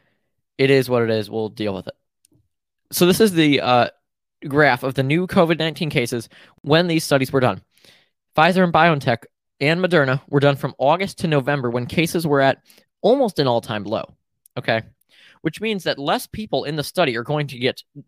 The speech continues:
the, the virus. That, that's just obvious, right? Johnson and Johnson, October to January, all-time high, actually to about, mm, end of January, mid-February, all-time high.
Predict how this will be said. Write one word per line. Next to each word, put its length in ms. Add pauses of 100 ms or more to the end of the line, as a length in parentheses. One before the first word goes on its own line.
(640)
the, 380
the 100
virus. 320
That, 140
that's 260 (100)
just 360 (280)
obvious, 440
right? 200 (440)
Johnson 400
and 100
Johnson, 380
October 640 (120)
to 100
January, 680 (360)
all-time 400
high, 500 (160)
actually 300
to 160
about, 280 (100)
mm, 120 (400)
end 160
of 80
January, 400
mid-February, 540 (420)
all-time 540
high. 480